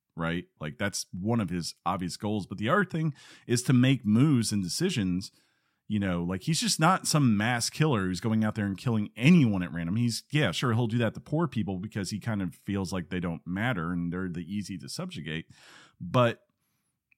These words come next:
he also realizes there can be moves and choices made by people that can lead to more strain on him, even though they think they're doing the right thing for him.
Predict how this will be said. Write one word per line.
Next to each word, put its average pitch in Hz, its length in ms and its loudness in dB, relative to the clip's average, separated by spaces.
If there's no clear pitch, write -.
he 147 240 0
also 143 300 2
realizes 113 580 2
there 110 160 2
can 107 160 0
be 98 100 0
moves 113 460 4
and 90 240 -2
choices 110 440 -4
made 98 600 -2
by 90 160 -2
people 85 680 -4
that 85 300 -4
can 101 320 0
lead 117 360 2
to 95 520 -4
more 101 300 -2
strain 101 420 -2
on 85 200 -2
him, 92 480 2
even 107 260 2
though 98 160 0
they 87 160 -2
think 92 300 -6
they're 92 200 -2
doing 87 340 -4
the 78 80 -8
right 85 300 -6
thing 87 300 -4
for 95 280 -6
him. 78 180 -12